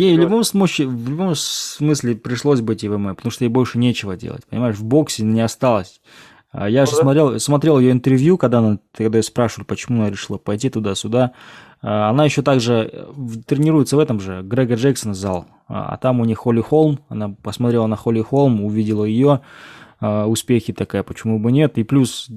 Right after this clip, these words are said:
Speaker 1: реально, вот всех бьёт, а Олимпиаду забрала.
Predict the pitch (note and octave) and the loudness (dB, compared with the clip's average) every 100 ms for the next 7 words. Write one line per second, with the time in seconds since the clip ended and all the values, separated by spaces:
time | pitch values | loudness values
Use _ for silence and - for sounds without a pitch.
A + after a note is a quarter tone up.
0 | G#2+ - C3+ C#3+ A2+ F#2 G2 _ _ _ | -8 0 2 4 2 -2 -8 _ _ _
1 | - - - D3 A2+ B2 C#3 F#3+ - _ | -20 -10 0 2 2 4 4 4 0 _
2 | _ _ _ _ _ _ _ G#2 A#2+ B2 | _ _ _ _ _ _ _ -4 -2 2
3 | C#3+ C3+ A#2+ A#2+ B2+ C3+ D#3 E3 | 2 4 4 4 4 6 4 2